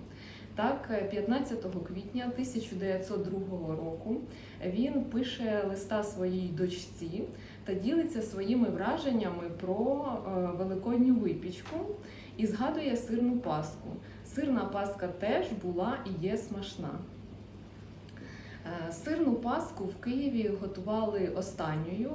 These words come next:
і вона вважалася найвишуканішою. Її також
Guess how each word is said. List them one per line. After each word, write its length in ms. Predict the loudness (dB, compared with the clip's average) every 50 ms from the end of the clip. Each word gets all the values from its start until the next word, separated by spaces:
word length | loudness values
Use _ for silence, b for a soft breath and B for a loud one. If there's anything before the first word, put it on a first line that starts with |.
| -4 -4
і 100 | -4 -2
вона 300 | 0 0 2 2 2 2
вважалася 960 | 2 0 0 -2 -2 0 0 0 2 0 0 -2 -2 -2 0 2 2 2 2 0 -2 -4 B B B B B
найвишуканішою. 1400 | 2 4 6 6 4 4 2 2 0 -2 -4 -8 -10 -6 -4 -4 -2 -2 -4 -6 -8 -8 -8 -8 -6 -6 -6 -8 -8 B B B B B B
Її 300 | 4 6 6 8 6 6
також 560 | 6 4 2 4 2 2 0 0 0 0